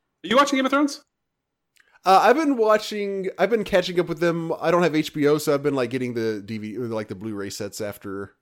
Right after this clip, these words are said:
Speaker 1: Ha-, have you watched
Speaker 2: those
Speaker 1: it all
Speaker 2: released.
Speaker 1: already?
Speaker 2: Uh, up until, like, they haven't finished the last half. They haven't finished the whole thing, right?
Speaker 1: Correct. It's the
Speaker 2: Correct.
Speaker 1: season eight's coming out
Speaker 2: Okay,
Speaker 1: in
Speaker 2: yes.
Speaker 1: April.
Speaker 2: I have watched in-, everything that they have released so far.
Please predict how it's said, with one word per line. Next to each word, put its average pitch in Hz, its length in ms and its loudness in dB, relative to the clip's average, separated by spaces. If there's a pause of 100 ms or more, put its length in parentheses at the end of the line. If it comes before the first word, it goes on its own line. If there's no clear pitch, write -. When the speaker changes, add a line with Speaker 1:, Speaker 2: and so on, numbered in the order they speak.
(140)
Speaker 1:
Ha-, - 160 -2
have 175 100 0
you 196 120 0
watched 139 260 4
Speaker 2:
those - 20 -2
Speaker 1:
it 147 60 -4
all 117 140 2
Speaker 2:
released. 151 140 -6
Speaker 1:
already? 185 180 -10 (1040)
Speaker 2:
Uh, 165 180 6
up 208 180 8
until, 196 400 4
like, 170 200 2
they 196 120 8
haven't 202 280 6
finished 175 260 0
the 151 60 -4
last 139 400 0 (720)
half. 143 220 2
They 131 240 -2
haven't 160 240 4
finished 143 280 0
the 123 80 -6
whole 123 120 -2
thing, 104 200 -8
right? 107 260 -4 (480)
Speaker 1:
Correct. 156 340 2
It's 165 180 -8
the 151 160 2
Speaker 2:
Correct. 151 200 2
Speaker 1:
season 147 200 0
eight's 123 180 -6
coming - 220 -20
out 160 60 2
Speaker 2:
Okay, 165 140 2
Speaker 1:
in 127 60 -2
Speaker 2:
yes. 107 180 -4
Speaker 1:
April. 123 100 -2
Speaker 2:
I 170 80 4
have 180 120 6
watched 170 480 2
in-, 151 260 -8
everything 151 400 -2
that 127 80 -4
they 120 120 -2
have 113 120 -6
released 101 300 -10
so 80 120 -12
far. - 300 -18